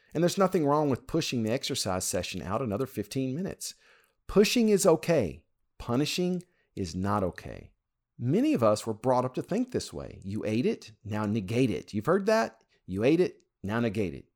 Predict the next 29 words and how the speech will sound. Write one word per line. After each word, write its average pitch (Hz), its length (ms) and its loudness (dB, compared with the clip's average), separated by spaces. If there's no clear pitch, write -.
If - 60 -18
you 139 80 -10
put 147 120 4
it 139 80 -2
in, 156 320 2
now 104 100 -2
you 110 100 0
gotta 104 140 2
burn 98 200 0
it 92 60 0
off. 78 360 -8
But 117 140 -6
do 117 100 -6
you 196 80 0
know 185 240 0
how 147 160 -4
much 135 300 -4
exercise 127 600 -6
you'd 110 160 -8
actually 104 300 -8
have 107 240 -6
to 113 100 -8
do 98 460 -6
to 113 100 -2
burn 104 260 -2
off 104 260 -4
an 98 80 -4
entire 98 440 -4
day's 92 640 -8